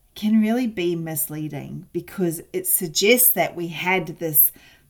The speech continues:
free choice, that we made a deliberate choice. In many cases,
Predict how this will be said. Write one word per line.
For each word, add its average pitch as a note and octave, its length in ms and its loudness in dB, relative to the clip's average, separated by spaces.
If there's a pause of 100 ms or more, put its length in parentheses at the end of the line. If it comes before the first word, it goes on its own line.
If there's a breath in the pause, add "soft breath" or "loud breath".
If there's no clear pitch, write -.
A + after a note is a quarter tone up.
free G3 420 4
choice, - 640 -2
that F3+ 160 -4
we F3+ 160 0
made F3+ 640 2
a E3+ 220 0
deliberate E3 720 -4
choice. - 560 -6 (1120 soft breath)
In F#3+ 240 0
many G#3+ 280 4
cases, D#3 840 -4